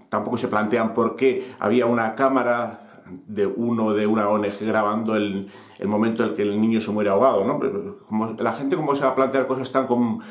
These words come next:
tan complejas si no se plantea cosas tan sencillas? Y, y hablando de cosas sencillas, el, este me, me insultaba me decían, "¿Cómo no te han contratado a ti de asesor el gobierno de Sánchez,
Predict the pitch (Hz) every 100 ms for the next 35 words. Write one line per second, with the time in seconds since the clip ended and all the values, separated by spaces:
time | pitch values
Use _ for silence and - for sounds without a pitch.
0 | - _ - 135 143 120 104 95 - -
1 | 123 127 139 139 131 147 143 143 143 139
2 | 139 123 101 104 - - - _ - -
3 | - - - - - _ _ _ - 135
4 | 135 131 120 113 107 110 113 135 143 156
5 | 165 170 170 170 165 165 170 - 113 117
6 | 104 98 - - - - 147 135 135 120
7 | 113 117 113 104 107 104 139 143 143 -
8 | - - _ _ _ _ _ - 120 120
9 | 113 120 110 - 190 220 214 233 226 220
10 | 208 170 151 170 202 165 156 196 214 151
11 | 131 123 151 190 196 151 123 110 107 160
12 | 208 196 131 110 180 196 - 165 135 -
13 | -